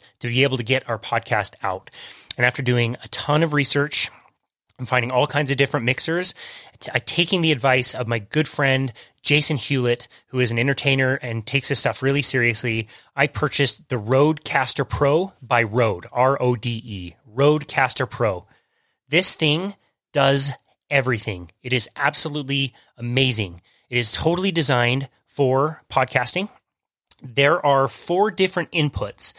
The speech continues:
meaning you can plug four different microphones in for in-person recording, which is pretty cool. Generally, we only use two if we ever do in person,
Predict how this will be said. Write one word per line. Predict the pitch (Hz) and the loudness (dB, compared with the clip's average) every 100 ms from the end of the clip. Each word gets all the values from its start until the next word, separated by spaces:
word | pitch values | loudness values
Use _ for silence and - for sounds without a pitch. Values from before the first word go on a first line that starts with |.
| - - - - | -16 -18 -16 0
meaning | 143 143 135 120 - _ - | 2 4 2 -2 -8 _ -2
you | 151 | 0
can | 196 185 | 0 0
plug | 165 139 | 2 0
four | - - 160 | -2 -2 0
different | 175 185 147 | 0 -2 0
microphones | 139 - 156 147 143 131 | 0 -2 -2 0 0 0
in | 135 208 - | -2 -4 -10
for | _ 131 127 | _ -2 0
in-person | 165 185 165 170 156 156 | 2 0 2 0 2 2
recording, | 135 - 131 104 87 - _ _ _ _ _ _ - | 0 0 -2 -2 -6 -20 _ _ _ _ _ _ -4
which | 139 | -2
is | - | 0
pretty | 156 135 | 0 0
cool. | 127 92 - - - | 0 -4 -6 -14 -2
Generally, | 160 170 165 | 2 4 2
we | 135 147 | 2 2
only | 143 139 | 4 4
use | 131 120 | 2 2
two | - 180 180 | 2 2 2
if | 160 147 | 0 2
we | 135 | 2
ever | 131 | 2
do | 123 127 | 0 -2
in | 131 110 | -2 -4
person, | - 139 170 175 | -4 -2 -2 -6